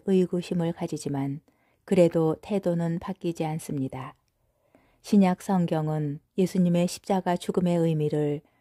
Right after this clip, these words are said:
다양한 관점에서 바라보고 해석합니다. 그 가운데 하나는 의인의 죽음입니다. 우리는 의인을 대하는 악인들의 모습을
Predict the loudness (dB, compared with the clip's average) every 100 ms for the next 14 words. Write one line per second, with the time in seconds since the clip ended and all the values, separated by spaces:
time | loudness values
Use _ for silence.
0 | _ -2 2 2 2 0 -4 -4 -2 0
1 | -2 -2 -4 -4 -4 -4 -4 -6 -4 -4
2 | -4 -4 -6 -8 -8 -8 -6 -8 -10 _
3 | _ _ _ _ _ _ _ _ 2 2
4 | 4 2 2 4 2 0 -2 -2 -2 -4
5 | -6 -8 _ _ 0 4 4 2 0 -2
6 | -4 -2 0 0 -2 -6 -10 -12 -14 _
7 | _ _ _ _ _ _ _ _ 6 6
8 | 6 2 0 0 4 4 4 2 -2 -4
9 | -4 -4 -4 -6 -4 -2 0 0 0 2
10 | 0 0 -2 0 2 4 4